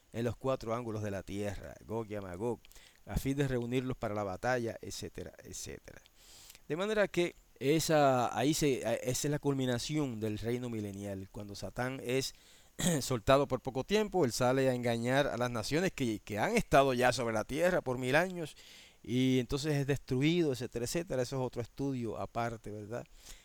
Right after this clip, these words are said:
Y de hecho no hace mucho analizamos todos esos pasajes y los explicamos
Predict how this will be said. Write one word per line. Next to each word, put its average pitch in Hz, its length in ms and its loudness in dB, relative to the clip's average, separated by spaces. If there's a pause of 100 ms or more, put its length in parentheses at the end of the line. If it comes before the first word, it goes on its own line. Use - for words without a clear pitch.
(160)
Y 104 400 -4
de 98 260 -4
hecho 131 160 -4
no 120 100 -6
hace 131 160 -4
mucho 135 260 -6
analizamos 117 560 -2
todos 113 260 -2
esos 117 180 -8
pasajes 110 640 -4
y 80 120 -14
los 98 100 -10
explicamos 110 640 -10